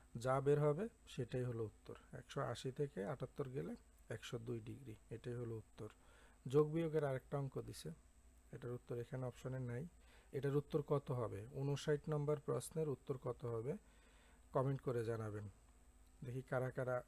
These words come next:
মনোযোগ সহকারে ক্লাসগুলো দেখছেন, কমেন্ট দেখলে আমি বুঝতে পারবো। তেরো সেন্টিমিটার ব্যাসার্ধের বৃত্তের কেন্দ্র থেকে পাঁচ সেন্টিমিটার দূরত্বে অবস্থিত জ্যা এর দৈর্ঘ্য কত? চব্বিশ সেন্টিমিটার।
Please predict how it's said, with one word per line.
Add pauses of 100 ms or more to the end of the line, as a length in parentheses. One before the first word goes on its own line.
মনোযোগ
সহকারে
ক্লাসগুলো
দেখছেন, (140)
কমেন্ট
দেখলে
আমি
বুঝতে
পারবো। (840)
তেরো
সেন্টিমিটার
ব্যাসার্ধের
বৃত্তের
কেন্দ্র
থেকে (1120)
পাঁচ
সেন্টিমিটার
দূরত্বে
অবস্থিত
জ্যা
এর
দৈর্ঘ্য
কত? (960)
চব্বিশ
সেন্টিমিটার।